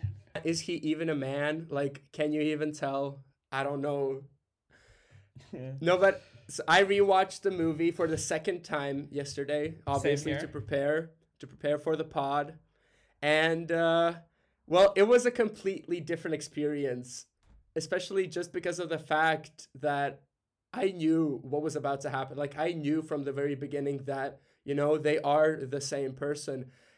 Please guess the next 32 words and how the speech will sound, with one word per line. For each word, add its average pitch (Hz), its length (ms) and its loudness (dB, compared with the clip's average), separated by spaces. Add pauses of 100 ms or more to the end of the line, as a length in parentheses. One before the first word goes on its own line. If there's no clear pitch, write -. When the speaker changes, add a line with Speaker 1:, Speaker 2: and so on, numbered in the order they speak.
(120)
Speaker 1:
And 165 120 2
it 202 240 0
completely, 214 840 -2
I 170 140 4
don't 175 180 4
wanna 277 160 2
say 185 220 0
ruined, 139 720 0
but 143 340 0
it 135 160 -4
just, 185 380 -6
it 160 120 -6
just 170 240 -8
gives 170 260 -4
you 180 100 -2
a 170 60 -2
completely 165 500 -4
different 160 360 -6
experience. 160 540 -6
And 156 240 -2
I 175 140 2
think 226 260 -2
it's 202 140 -4
overall 165 720 -2 (420)
better 156 540 2
in 156 220 -2
the 147 80 -4
sense 151 340 -6
that 139 320 -4
you 143 120 -2
can 139 400 -6 (220)
focus 170 800 0